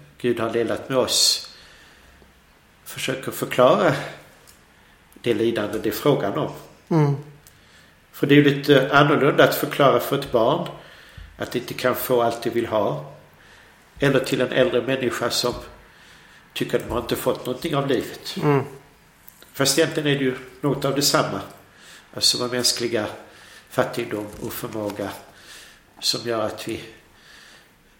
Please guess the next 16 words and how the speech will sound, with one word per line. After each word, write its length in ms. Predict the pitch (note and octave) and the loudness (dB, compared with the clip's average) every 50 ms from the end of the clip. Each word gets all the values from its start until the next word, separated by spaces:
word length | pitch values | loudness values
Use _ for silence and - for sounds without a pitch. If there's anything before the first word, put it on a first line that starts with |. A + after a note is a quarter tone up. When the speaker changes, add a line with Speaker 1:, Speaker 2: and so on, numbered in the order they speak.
| _ _ | _ _
Speaker 1:
ja, 360 | - F#3 C3 C#3 F3+ - - - - - - - - - - - - - _ _ - | 4 6 6 6 4 0 -4 -10 -14 -16 -20 -20 -20 -20 -20 -20 -20 -20 _ _ -10
vi 100 | - B2+ | -10 -8
blir 240 | B2 C3 C#3+ C#3 D3+ | -6 -2 0 0 2
ofta 280 | F3 F#3 - - - D3+ | 0 -2 -2 -2 -2 -2
nollställda 600 | C3 C#3 C3 - - - - A#2+ G#2+ F#2+ G#2+ G#2 | 0 0 2 2 2 2 0 0 -2 -4 -4 -6
inför 300 | G#2 G2 G2 - - G#2 - - - | -6 -8 -10 -12 -12 -12 -12 -12 -10
livet 440 | - A#2 A2+ G#2+ F2+ F2+ F#2 F2+ - - | -6 -4 -2 -2 -4 -6 -8 -12 -12 -12
när 100 | A2 G2 | -14 -12
det 140 | F#2 G2 F#2 - - - - - - - _ _ _ | -10 -10 -12 -12 -14 -18 -20 -20 -20 -20 _ _ _
drabbar 300 | - A#2 A2 - G#2+ F#2 | -6 -4 -4 -2 -4 -4
oss 460 | D#2+ D#2+ - - - - - - - - - _ _ _ _ | -2 0 0 0 0 0 -4 -8 -16 -20 -20 _ _ _ _
med 100 | - F2 | -8 -4
sina 300 | - - G#2+ F#2 G2 F#2+ - - - - | -4 -4 -4 -6 -8 -10 -12 -12 -14 -10
svåra 360 | - - - A2 G#2 F#2+ F2+ | -6 -6 -4 -4 -4 -4 0
sidor. 380 | - - - G#2+ G2+ G2 - F2 - - - _ _ _ _ _ | 0 0 0 0 -2 -8 -12 -16 -18 -20 -20 _ _ _ _ _
Speaker 2:
Mm. 280 | - D3 C#3+ C#3 C3+ | -4 -4 -2 -2 -4